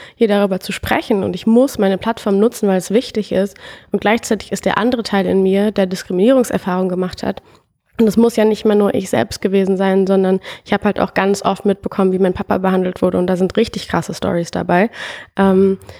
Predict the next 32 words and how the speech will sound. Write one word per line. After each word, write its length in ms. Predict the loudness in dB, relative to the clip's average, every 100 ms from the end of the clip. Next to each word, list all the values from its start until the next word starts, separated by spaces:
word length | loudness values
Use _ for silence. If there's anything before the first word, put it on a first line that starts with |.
| -20 _ _ -6 -4
hat 140 | 0
mich 180 | 0 2
so 160 | 2 2
krass 220 | 0 -2
getriggert 420 | -2 0 0 0
irgendwie 300 | 2 2 0
auf 120 | 0
einmal 220 | 0 0
dieser 220 | 0 0 2
Moment, 420 | 2 2 2 -2
das 140 | -6
zu 100 | -4
checken, 400 | -4 -2 0 2
diese 160 | 2 0
ganzen 320 | 0 0 2
Menschen, 280 | 2 2 0
die 80 | 0
da 160 | 0
saßen, 380 | 2 0 0 0
hätten 280 | 0 0 0
halt 180 | 0 0
genauso 420 | 2 4 2 0
gut 140 | -4
aus 120 | -4 -2
meinem 160 | 0
Umfeld 420 | 2 0 2 0
und 120 | 0 -4
aus 100 | -2
meiner 180 | -2 0
Familie 320 | -2 0 -2
stammen 280 | -2 -2 0
können, 200 | 0